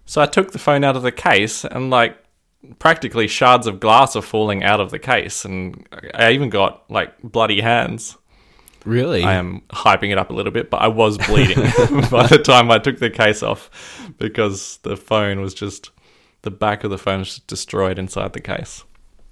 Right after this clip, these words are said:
Speaker 2: Mm-hmm.
Speaker 1: So incredibly devastated to have that happen on this very precious phone, which I love dearly.
Speaker 2: So what happened?
Speaker 1: Well, I don't know. It could have happened any time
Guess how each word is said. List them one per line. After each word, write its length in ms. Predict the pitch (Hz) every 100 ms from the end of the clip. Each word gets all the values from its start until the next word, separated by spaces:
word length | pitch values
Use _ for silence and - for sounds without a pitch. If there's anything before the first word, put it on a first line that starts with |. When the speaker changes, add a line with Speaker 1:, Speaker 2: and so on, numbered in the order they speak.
| -
Speaker 2:
Mm-hmm. 360 | 101 95 82 -
Speaker 1:
So 160 | - 104
incredibly 720 | 101 101 - 104 98 98 95 _ _ _ _ _ _ _ _
devastated 640 | - 101 101 113 104 104 95
to 100 | 107
have 160 | 107
that 160 | 101 98
happen 460 | 101 101 104 104 98 _ -
on 320 | - 101 95 92
this 360 | 95 - - - -
very 300 | 113 101 98
precious 420 | - 101 - -
phone, 300 | - 104 110
which 200 | 104 -
I 260 | - - 117 _ _ _ _ _ _ _
love 200 | 110 101
dearly. 380 | 107 110 123 139 _ _ _ _ _ _ _ -
Speaker 2:
So 160 | - 120
what 140 | 107
happened? 480 | 120 127 - 76 78 _ _ _ _ _ _ _ _ _ _ _ _ -
Speaker 1:
Well, 140 | 117
I 100 | 107
don't 160 | 190 139
know. 220 | 101 180 - _ _ _ _ -
It 140 | - -
could 100 | 117
have 100 | 101
happened 280 | 101 107 101
any 160 | 156
time 500 | 233 101 95 98 95